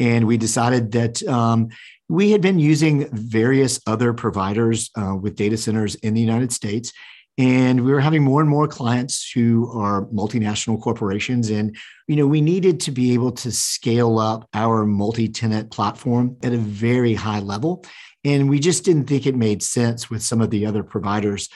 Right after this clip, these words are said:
we looked at. You know, we maybe could save some money, but when it came to scalability, security,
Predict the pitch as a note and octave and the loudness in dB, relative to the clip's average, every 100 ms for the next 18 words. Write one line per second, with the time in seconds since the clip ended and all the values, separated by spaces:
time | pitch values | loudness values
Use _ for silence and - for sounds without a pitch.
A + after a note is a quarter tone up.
0 | - G#2 G2+ A2 A2 G#2+ G#2 - A#2 G#2 | -14 -10 -2 -2 -2 -4 -4 -8 -8 -6
1 | G#2 A#2 A2+ A#2+ A#2+ A2+ F#2+ - G#2 - | -6 -4 0 0 0 -2 -6 -4 -4 -4
2 | A2+ A2+ C3 C3+ A2 F#2+ G#2 G#2 - - | -6 -2 0 0 -2 -2 -6 -8 -16 -8
3 | A2 A2 - C#3+ B2 A2 - C3 B2 G#2 | -6 -4 -2 -2 0 -4 -4 -2 0 0
4 | G#2+ A2+ A2 G#2+ G#2 - - - - - | 0 0 0 -2 -4 -10 -14 -12 -12 -2
5 | A2+ A2+ A2 G#2+ G2+ | 0 2 2 0 -4